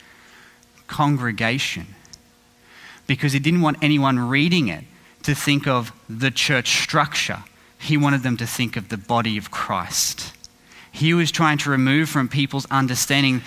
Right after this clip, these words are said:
that we, um, we should bow the knee to the authorities in Rome.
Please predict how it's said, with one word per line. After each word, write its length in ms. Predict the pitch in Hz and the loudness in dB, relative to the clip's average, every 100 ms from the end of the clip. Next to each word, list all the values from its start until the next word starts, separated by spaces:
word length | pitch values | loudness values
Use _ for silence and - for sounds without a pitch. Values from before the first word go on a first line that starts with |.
| - - - | -12 -18 -2
that 160 | 139 - | -2 0
we, 420 | 135 151 175 156 - - _ | 2 4 4 0 -6 -20 _
um, 420 | 135 131 131 120 - - | 2 4 4 0 -6 -12
we 260 | 123 135 156 | -4 0 2
should 440 | - 151 - 127 | 2 -2 -4 -4
bow 340 | 127 151 156 156 | 2 4 4 4
the 160 | 143 | 2
knee 560 | 139 139 151 156 123 110 - - | 2 4 4 2 0 -4 -12 -6
to 160 | - 143 | -2 2
the 180 | 135 | 2
authorities 800 | 131 - 156 156 151 147 135 120 | 2 2 2 4 2 2 0 2
in 180 | 120 113 | 0 2
Rome. 480 | 113 110 98 92 | 2 2 0 -8